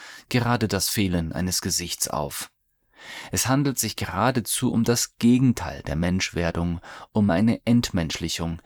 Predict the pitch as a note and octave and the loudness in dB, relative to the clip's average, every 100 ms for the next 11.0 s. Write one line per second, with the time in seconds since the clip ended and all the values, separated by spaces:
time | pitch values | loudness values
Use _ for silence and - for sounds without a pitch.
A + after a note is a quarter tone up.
0 | - - F2 D2 - - F#2 F2+ - A2+ | -18 -6 -2 -2 -6 -8 -6 -6 -4 -2
1 | A2+ G#2 - C#2+ - _ _ _ _ - | -2 -2 -8 -12 -16 _ _ _ _ -20
2 | - - - - - _ _ - G#2 A2+ | -20 -20 -20 -20 -20 _ _ -6 0 4
3 | B2+ E3 D3+ - - G2 A2+ - A2+ - | 4 4 2 0 2 2 2 2 0 2
4 | C#3 - D3+ B2 A#2 A#2 A#2 G2 G#2+ A2+ | 0 0 -2 4 4 4 2 2 4 4
5 | - - F#2+ - G2 - - - C2+ F2 | 2 -2 -6 -2 -4 -2 -4 -2 -4 -4
6 | - G2 F#2+ - - A2 A2+ B2 - C3 | -2 0 0 0 0 4 4 4 2 2
7 | B2 A#2+ B2 B2 B2+ C#3+ C3+ F#2+ - F2 | 2 4 4 4 4 4 4 2 0 -4
8 | - F#2 E2+ - A#2 A2 G#2 - F#2+ F#2 | 0 0 0 0 2 2 0 -2 -2 0
9 | G2 F#2 F2+ - G2 F2 F#2 F2+ F#2+ G#2 | 0 0 -2 -4 -4 0 0 0 -2 -4
10 | F#2+ A1+ G1+ - - - - - - - | -4 -8 -6 -6 -6 -10 -6 -6 -6 -10